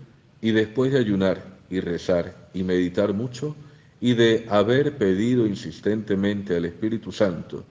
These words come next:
que los iluminara, redactaron los reglamentos de la nueva congregación. La nueva comunidad recibió el nombre de clérigos regulares, y su reglamento tenían detalles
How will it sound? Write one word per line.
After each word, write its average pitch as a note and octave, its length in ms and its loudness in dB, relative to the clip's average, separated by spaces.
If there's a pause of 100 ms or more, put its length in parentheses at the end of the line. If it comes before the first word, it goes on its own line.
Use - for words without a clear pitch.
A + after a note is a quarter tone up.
(420)
que F2 160 2
los F2+ 340 0
iluminara, F#2+ 720 -2 (440)
redactaron C3 960 4
los F#2+ 200 2
reglamentos G2 760 0
de F2+ 100 0
la F2 140 -2
nueva A2+ 600 -2 (100)
congregación. G#2 800 2 (720)
La A#2+ 140 4
nueva F3+ 260 4
comunidad G#2+ 540 4
recibió G#2+ 340 0
el F#2 100 2
nombre A#2 340 2
de F#2 120 2
clérigos G#2 540 0
regulares, E2+ 640 -4 (480)
y E2+ 80 -16
su G2 160 -2
reglamento F#2 680 0
tenían G#2 440 -2
detalles A#2+ 600 -2